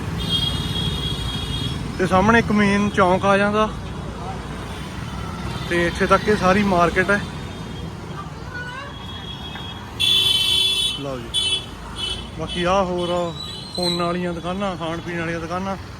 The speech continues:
ਆ ਜਾਂਦੀਆਂ ਨੇ ਇਸ ਚੌਂਕ ਦੇ ਵਿੱਚ। ਤੇ ਇੱਥੇ ਤੱਕ ਸੀ ਉਹ ਸਾਰੀਆਂ ਦੁਕਾਨਾਂ ਜਿਹੜੀਆਂ ਆਪਾਂ ਤੁਹਾਨੂੰ ਦਿਖਾਈਆਂ ਨੇਗੀਆਂ, ਜਿਵੇਂ ਕੰਬਲ ਵਾਲੀਆਂ ਹੋ ਗਈਆਂ, ਬੈੱਡ ਸ਼ੀਟਾਂ ਵਾਲੀਆਂ ਹੋ ਗਈਆਂ ਹਨਾ, ਹੋਰ ਸਾਰੀ ਮਾਰਕੀਟ ਆ ਜਿਹੜੀ ਦਿਖਾਈ ਆ।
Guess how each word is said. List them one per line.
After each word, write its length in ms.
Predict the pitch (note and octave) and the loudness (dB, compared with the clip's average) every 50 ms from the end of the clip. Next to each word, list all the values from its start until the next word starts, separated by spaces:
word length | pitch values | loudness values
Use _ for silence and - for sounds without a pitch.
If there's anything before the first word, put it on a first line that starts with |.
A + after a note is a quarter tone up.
| - - - D#3+ | -14 -10 -6 -4
ਆ 120 | D#3 D#3+ | -2 0
ਜਾਂਦੀਆਂ 280 | E3 E3+ E3+ D#3 E3 E3+ | 0 0 0 -2 -2 -2
ਨੇ 140 | E3+ E3+ E3 | -2 -2 -2
ਇਸ 120 | E3+ F3 F3 F3 E3 - - | -2 -2 -4 -4 -6 -6 -4
ਚੌਂਕ 220 | E3+ E3+ E3+ E3 | -2 -2 -2 -2
ਦੇ 120 | E3+ F3+ F#3 | -2 -2 -2
ਵਿੱਚ। 240 | F3+ F#3 - - G#3+ - - - - - - - - - - - - - - - - - - - - - - - - - - - - - - | -2 -4 -4 -6 -6 -6 -8 -10 -10 -10 -10 -10 -12 -12 -10 -10 -10 -10 -8 -8 -8 -8 -8 -6 -6 -6 -6 -6 -6 -6 -6 -6 -6 -4 -2
ਤੇ 180 | E3+ E3+ E3+ E3 - | 0 0 0 0 0
ਇੱਥੇ 220 | F#3 G3 - G#3+ G#3 | 0 2 4 6 6
ਤੱਕ 200 | A3 G#3+ - A3+ | 6 6 4 4
ਸੀ 120 | F#3+ G#3 A3 | 2 4 6
ਉਹ 120 | A#3 B3 G#3+ | 6 6 6
ਸਾਰੀਆਂ 400 | A3+ G#3+ A3 A#3+ B3 B3 A#3+ A3+ | 6 6 6 6 6 4 4 4
ਦੁਕਾਨਾਂ 320 | G#3 F#3+ G3+ G#3 G#3+ A#3+ A#3 | 2 2 2 2 4 4 4
ਜਿਹੜੀਆਂ 240 | A3 G#3+ A#3 A#3 A3 | 4 2 2 0 0
ਆਪਾਂ 140 | G3 G#3+ G3+ | 0 -2 -2
ਤੁਹਾਨੂੰ 220 | G3+ G3+ G3+ G#3+ | 0 0 0 0
ਦਿਖਾਈਆਂ 400 | G#3 G#3 A#3 A3+ G#3 G3 G3 G3 | 0 2 2 2 2 2 2 2
ਨੇਗੀਆਂ, 340 | G3 G3+ G#3 A3+ A#3+ A#3 A3+ G#3 - - - D#3+ D#3 | 0 0 2 2 2 2 0 -2 -4 -6 -6 -4 -2
ਜਿਵੇਂ 480 | E3+ F3 F3 F3 F3+ F3+ F3+ F3+ F3+ | 0 0 2 2 2 2 2 2 2
ਕੰਬਲ 280 | F3 F3+ F3 F3 F3 F3+ | 0 0 0 2 4 4
ਵਾਲੀਆਂ 300 | F3+ F3+ F3+ F#3 F#3 F#3 | 4 4 4 4 4 2
ਹੋ 140 | F3+ F3+ F3+ | 2 2 2
ਗਈਆਂ, 180 | F3 F3+ F3+ | 0 0 2
ਬੈੱਡ 200 | D#3+ F3 E3+ D#3+ | 4 2 2 2
ਸ਼ੀਟਾਂ 280 | D#3+ E3 F3+ - F3+ F3 | 0 -2 -4 -2 -2 -2
ਵਾਲੀਆਂ 180 | F3 F3 E3+ | 0 0 0
ਹੋ 120 | E3+ E3+ E3 | -2 -2 -4
ਗਈਆਂ 220 | E3+ F3 E3+ E3+ | -2 -2 -2 -2
ਹਨਾ, 140 | G3 G#3+ A#3 A3+ - - - - - - - - - - - - - - - - - - - - | -2 -2 -4 -6 -8 -12 -14 -14 -12 -12 -10 -10 -10 -10 -8 -8 -8 -8 -8 -6 -6 -6 -6 -4
ਹੋਰ 200 | D#3+ E3+ F3+ E3 D3+ | -2 0 0 0 2
ਸਾਰੀ 260 | F3+ F3 F3+ - G3 | 2 4 4 4 4
ਮਾਰਕੀਟ 360 | F#3+ F3+ F3 E3+ E3+ F3 F3+ | 2 0 -4 -4 -4 -4 -2
ਆ 60 | F3+ | -2
ਜਿਹੜੀ 200 | F3+ F#3 G3+ G3 | -2 -4 -4 -4
ਦਿਖਾਈ 320 | F3+ F#3+ G3+ G3+ F3 D#3+ F3 | -4 -4 -2 -2 -2 -2 -2
ਆ। 80 | F#3+ | -4